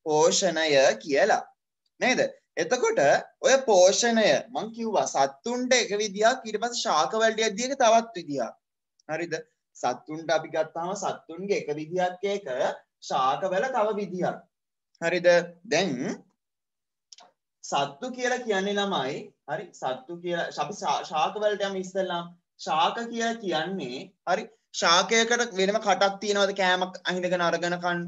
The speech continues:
නෑ, එහෙම නෑ. එයා මොකද කරන්නේ? එයා කරන්නේ, හරිද? එයාගේ ඇඟ ඇතුළේම, ඒ කියන්නේ ශාකය ඇතුළේම ආහාර නිපදවා ගන්නවා.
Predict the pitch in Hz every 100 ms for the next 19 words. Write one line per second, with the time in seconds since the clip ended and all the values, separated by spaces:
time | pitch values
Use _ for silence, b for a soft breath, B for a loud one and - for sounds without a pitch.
0 | 175 - 113 113 196 202 127 110 110 135
1 | 185 185 147 131 110 110 110 _ _ _
2 | - 143 185 233 208 165 214 226 160 120
3 | 139 - _ 170 202 190 214 220 _ 143
4 | 147 165 208 208 262 160 170 240 247 240
5 | 202 135 120 156 180 214 214 214 214 160
6 | 151 185 208 247 208 170 277 269 185 117
7 | 120 135 B _ - 143 190 226 233 233
8 | 240 277 262 202 247 240 226 185 147 120
9 | 113 113